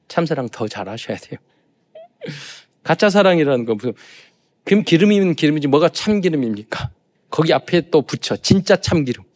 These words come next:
<laughs> 예, 강조하는 거죠. 하도 가짜가 많으니까. 가짜 사랑이 하도 많으니까. 여러분, 진짜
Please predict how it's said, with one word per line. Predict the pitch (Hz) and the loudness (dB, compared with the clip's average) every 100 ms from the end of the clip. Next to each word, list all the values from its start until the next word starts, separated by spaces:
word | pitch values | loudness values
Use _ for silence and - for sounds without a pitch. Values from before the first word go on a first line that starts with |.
| _ _ _ _ - | _ _ _ _ -2
<laughs> | - - - 226 - - - _ _ _ - - 277 240 220 233 - | 2 4 4 2 0 -8 -10 _ _ _ -20 -6 -6 -4 -8 -6 -4
예, | 104 - | -4 0
강조하는 | 131 160 143 110 135 98 | 2 4 4 2 -2 -2
거죠. | 107 - 98 104 - | -6 -6 -8 -8 -6
하도 | - 135 | -2 0
가짜가 | 104 98 113 | -2 0 0
많으니까. | 95 101 98 90 - 78 87 - _ _ _ _ - | 0 -2 -4 -6 -10 -10 -10 -14 _ _ _ _ -10
가짜 | - 185 | 0 2
사랑이 | 156 147 127 | 4 2 2
하도 | 143 139 | 2 0
많으니까. | 95 110 101 87 85 85 92 101 _ _ _ _ _ _ _ _ | -2 -4 -4 -6 -10 -10 -12 -14 _ _ _ _ _ _ _ _
여러분, | 95 98 98 | -8 -6 -8
진짜 | - 135 127 - 127 | -2 0 0 2 2